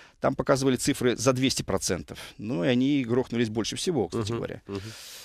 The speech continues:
Speaker 1: А, э, сейчас, сейчас в процессе, э, выхода из кризиса произошло, произошел так называемый deleverage, уменьшение доли кредитных,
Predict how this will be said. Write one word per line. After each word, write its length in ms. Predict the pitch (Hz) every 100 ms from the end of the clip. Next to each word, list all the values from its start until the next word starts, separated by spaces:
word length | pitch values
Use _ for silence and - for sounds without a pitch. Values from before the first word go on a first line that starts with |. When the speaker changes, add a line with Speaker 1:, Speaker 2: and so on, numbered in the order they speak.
| - - _ -
Speaker 1:
А, 540 | - 110 110 107 101
э, 1040 | 90 - - - - - - 52 - - -
сейчас, 640 | 160 - 226 233 - 127 -
сейчас 500 | - 139 156 123 -
в 120 | -
процессе, 800 | - 131 - 127 - 113 104 95
э, 720 | - - - - - - 98 98
выхода 400 | 127 175 127 120
из 120 | 117
кризиса 580 | 147 175 156 - 110 98
произошло, 600 | 117 117 123 - 175 139
произошел 320 | - 120 165 139
так 160 | -
называемый 440 | 120 123 139 127 101
deleverage, 960 | 110 147 143 156 127 98 90 - - - - -
уменьшение 640 | 120 147 - 170 135 110
доли 340 | 104 135 113 98
кредитных, 680 | 113 113 113 - 104 -